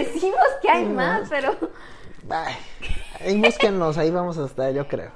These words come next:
Speaker 2: <laughs> Sí.
Speaker 1: Yo digo que sí.
Speaker 2: <laughs> Yo creo. Chance
Speaker 1: Bueno,
Speaker 2: y sí.
Speaker 1: aquí le dejamos, amigos. Espero les haya gustado, entretenido y nos vemos en, bueno, nos escuchan en la próxima semana.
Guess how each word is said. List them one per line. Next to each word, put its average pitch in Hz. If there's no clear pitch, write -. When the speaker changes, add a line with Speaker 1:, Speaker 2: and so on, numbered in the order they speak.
Speaker 2:
<laughs> -
Sí. -
Speaker 1:
Yo 226
digo 262
que -
sí. -
Speaker 2:
<laughs> 349
Yo -
creo. -
Chance 285
Speaker 1:
Bueno, 370
Speaker 2:
y 285
sí. 240
Speaker 1:
aquí 143
le 156
dejamos, 151
amigos. 180
Espero -
les 147
haya 147
gustado, 160
entretenido 147
y 190
nos 160
vemos 160
en, 160
bueno, 135
nos 120
escuchan 156
en 156
la 131
próxima 139
semana. 123